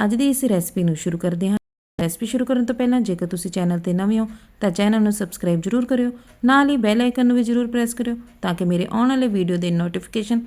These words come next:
ਤੁਹਾਡੇ ਤੱਕ ਸਭ ਤੋਂ ਪਹਿਲਾਂ ਪਹੁੰਚ ਜਾਣ। ਅਲਸੀ ਦੀਆਂ ਪਿੰਨੀਆਂ ਬਣਾਉਣ ਦੇ ਲਈ ਇੱਥੇ ਮੈਂ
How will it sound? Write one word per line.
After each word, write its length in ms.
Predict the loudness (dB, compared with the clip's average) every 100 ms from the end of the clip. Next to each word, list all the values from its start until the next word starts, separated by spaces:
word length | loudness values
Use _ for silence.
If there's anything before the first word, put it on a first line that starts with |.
| -8 -20 _ -4
ਤੁਹਾਡੇ 180 | -2
ਤੱਕ 160 | -2 -4
ਸਭ 140 | -4
ਤੋਂ 120 | -4 -2
ਪਹਿਲਾਂ 240 | 0 -2
ਪਹੁੰਚ 280 | 0 0 2
ਜਾਣ। 140 | -2 -6 -16 -20 _ -2
ਅਲਸੀ 280 | 0 2
ਦੀਆਂ 160 | 0 0
ਪਿੰਨੀਆਂ 260 | 2 2 4
ਬਣਾਉਣ 240 | 2 2
ਦੇ 80 | 2
ਲਈ 100 | 0
ਇੱਥੇ 240 | -2 0
ਮੈਂ 140 | 0